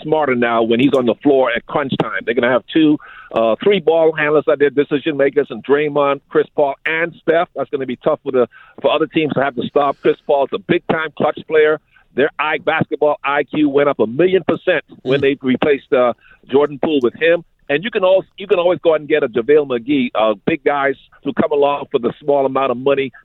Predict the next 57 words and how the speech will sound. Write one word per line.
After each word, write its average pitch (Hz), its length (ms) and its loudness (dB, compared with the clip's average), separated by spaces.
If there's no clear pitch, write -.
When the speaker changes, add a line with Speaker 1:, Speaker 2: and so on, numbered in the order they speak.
Speaker 1:
Not 180 140 0
everybody's 175 320 0
gonna 170 120 -4
be 170 80 -4
making 165 300 -2
twenty 160 220 -2
million 151 220 2
bucks 143 220 -2
a 139 60 -12
year, 143 140 2
so 120 100 2
guys 147 300 -2
are 151 60 -6
gonna 139 160 0
be 139 100 -6
de-, 107 200 -6
desperate 185 320 -2
for 165 120 4
a 143 60 0
job, 156 380 -2
desperate 185 340 -2
to, 156 80 0
to 135 100 2
join 160 280 0
a 131 40 0
winning 151 360 -2
team, 170 360 0
to 120 80 -2
just 156 200 -4
come 160 140 0
along 151 240 2
and 123 100 -6
do 147 100 4
the 120 100 2
dirty 160 320 0
work. 151 280 2
That's 160 200 -4
easy 233 320 -2
to 202 180 2
find 156 380 -2
than 127 120 -2
finding 156 340 -4
guys 143 240 0
like 131 160 -2
Chris 156 180 0
Paul 143 220 2
or 147 80 -2
Steph 147 260 -2
or 117 140 0
Klay 147 400 0
and, 110 100 -8
and 117 200 -6
Austin 147 340 -4
Reaves, 139 240 -2
players 135 260 0
like 113 160 0
that. 120 220 -4